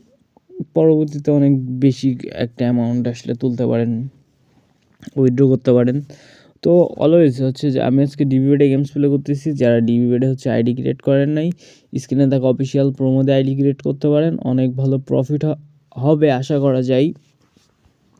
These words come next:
এবং আপনারা চেষ্টা করবেন যে আইডিটা ফুল ভেরিফাই করে নিতে, বুঝছেন? ইমেইল, ফোন নাম্বার দিয়ে ফুল ভেরিফাই করে নিতে পারলে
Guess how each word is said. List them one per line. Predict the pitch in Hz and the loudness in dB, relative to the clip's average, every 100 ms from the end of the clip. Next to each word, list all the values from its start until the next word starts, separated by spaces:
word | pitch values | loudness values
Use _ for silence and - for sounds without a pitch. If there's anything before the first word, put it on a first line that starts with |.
| _ - - - _ - | _ -20 -20 -20 _ -6
এবং | 120 147 170 | 0 2 2
আপনারা | 165 175 180 185 165 | 0 2 2 4 2
চেষ্টা | 135 151 139 170 | 0 -4 -2 2
করবেন | 175 160 135 | 4 6 4
যে | 127 | 4
আইডিটা | 127 127 143 | 2 2 0
ফুল | 139 160 151 | -2 0 0
ভেরিফাই | 131 135 139 143 151 | 2 4 4 4 2
করে | 135 117 | 4 2
নিতে, | 113 110 120 | 2 0 -2
বুঝছেন? | 127 131 160 127 | -4 -2 -2 -2
ইমেইল, | 120 127 123 123 | 0 0 0 -2
ফোন | 123 131 | -2 -2
নাম্বার | 127 127 127 | 0 0 -2
দিয়ে | 123 127 | -4 -8
ফুল | - 147 135 123 | -6 -4 -4 -4
ভেরিফাই | 123 123 127 139 | -4 -4 -4 -4
করে | 143 143 | -4 -6
নিতে | 160 160 175 | -6 -6 -4
পারলে | 190 170 | -4 -4